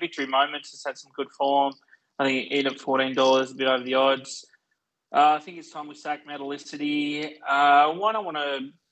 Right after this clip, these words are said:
little spruik for is Dark Harmony. I, I don't know why it's thirty-one dollars.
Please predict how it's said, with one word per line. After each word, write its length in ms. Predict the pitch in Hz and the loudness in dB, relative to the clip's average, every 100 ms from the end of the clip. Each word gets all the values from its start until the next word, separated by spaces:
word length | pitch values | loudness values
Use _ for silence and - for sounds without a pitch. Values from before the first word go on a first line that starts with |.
| - | -8
little 220 | 208 226 | -2 -2
spruik 320 | - - 139 | -4 -6 -6
for 260 | 139 139 175 | -4 -4 -2
is 100 | 165 | -2
Dark 240 | 139 139 | -2 -2
Harmony. 440 | 139 139 170 165 127 | -2 -4 -4 -4 -4
I, 160 | 127 - | -4 -2
I 80 | 143 | -4
don't 100 | 151 | -2
know 120 | 160 | -4
why 120 | 135 123 | -4 -4
it's 140 | - | -6
thirty-one 360 | 131 123 123 117 | -6 -6 -6 0
dollars. 540 | 127 147 127 139 - | 2 2 0 -4 -16